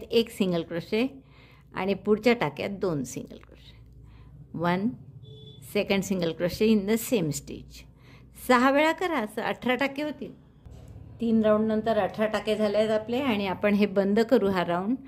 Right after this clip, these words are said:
आणि इथे एक दोरा कापून घेऊ. पहिल्या सिंगल क्रोशेसोबत स्लिप स्टिचनी जोडलं आणि हा दोरा आता कापून घ्या. आता दुसरा गोल करू आपण. मॅजिक लूपमध्ये परत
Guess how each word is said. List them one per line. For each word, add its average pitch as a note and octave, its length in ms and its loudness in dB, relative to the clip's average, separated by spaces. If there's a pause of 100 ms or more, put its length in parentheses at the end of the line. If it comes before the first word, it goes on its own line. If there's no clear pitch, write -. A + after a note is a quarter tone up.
(420)
आणि F#3+ 240 -4
इथे F#3+ 180 0
एक G#3+ 160 4 (200)
दोरा F#3 300 4
कापून F#3 460 -4
घेऊ. - 140 -10 (3250)
पहिल्या F#3+ 260 2
सिंगल F#3 320 -2
क्रोशेसोबत F#3 600 -4
स्लिप G#3 400 -4
स्टिचनी F#3+ 440 -2
जोडलं F#3 400 -2 (560)
आणि F#3 200 -2
हा G3 120 -2
दोरा E3 300 -2
आता D#3 220 -6
कापून - 480 -10
घ्या. B2 120 -14 (960)
आता B3 180 0
दुसरा B3+ 520 4
गोल A3 200 4
करू F3+ 220 2
आपण. A3+ 320 2
मॅजिक A#3+ 460 2
लूपमध्ये B3+ 440 2
परत C4 260 0